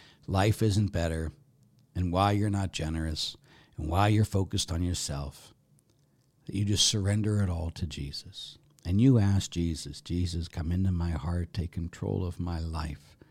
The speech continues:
Help me to be generous. Help me to be always other-centered. Help me to always look at you in the future and never at me in my past."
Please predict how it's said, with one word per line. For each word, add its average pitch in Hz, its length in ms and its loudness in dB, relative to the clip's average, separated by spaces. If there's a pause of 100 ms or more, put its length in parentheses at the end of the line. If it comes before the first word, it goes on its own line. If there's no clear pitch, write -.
(460)
Help 110 180 2
me 110 140 0
to 95 80 2
be 90 160 -2
generous. 87 800 -4
Help 101 160 -2
me 107 140 0
to 101 80 0
be 95 160 -2
always 101 460 0
other-centered. 87 760 0 (380)
Help 123 160 4
me 123 100 6
to - 140 0
always 107 480 6
look 107 180 2
at - 80 -2
you 107 260 6
in 101 120 4
the 92 80 0
future 92 540 0
and 85 260 -2
never 95 360 2
at 87 140 -2
me 87 280 2
in 87 120 0
my 76 260 -2
past." - 580 -10